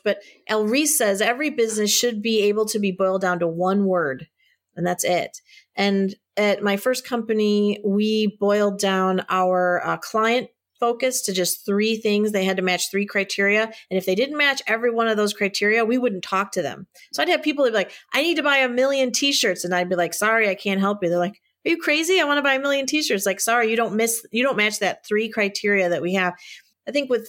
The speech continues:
focus and simplicity are siblings, maybe two sides of the same coin, right? Like you have to, if you're gonna simplify it, you have to be so focused on what's simple about it.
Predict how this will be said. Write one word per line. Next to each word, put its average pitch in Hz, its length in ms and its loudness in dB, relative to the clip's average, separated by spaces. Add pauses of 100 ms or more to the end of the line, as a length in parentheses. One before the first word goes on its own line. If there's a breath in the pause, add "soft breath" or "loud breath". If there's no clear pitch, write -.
(120)
focus 254 400 2
and 214 100 2
simplicity 208 640 0
are 165 80 0
siblings, 170 720 -2 (240 soft breath)
maybe 226 240 0
two 240 180 0
sides 208 300 2
of 190 40 -4
the 185 60 0
same 185 240 0
coin, 156 440 -2
right? 160 200 0
Like 196 220 -2
you 208 100 2
have 226 440 -2
to, 208 360 0
if - 320 -20
you're 226 80 -4
gonna 269 180 0
simplify 233 540 -2
it, 151 60 0
you 180 80 0
have 190 100 0
to - 80 -8
be 185 80 0
so 240 320 0
focused 226 520 -2
on 180 180 0
what's 190 180 -2
simple 208 420 -2
about 175 400 0
it. - 240 -8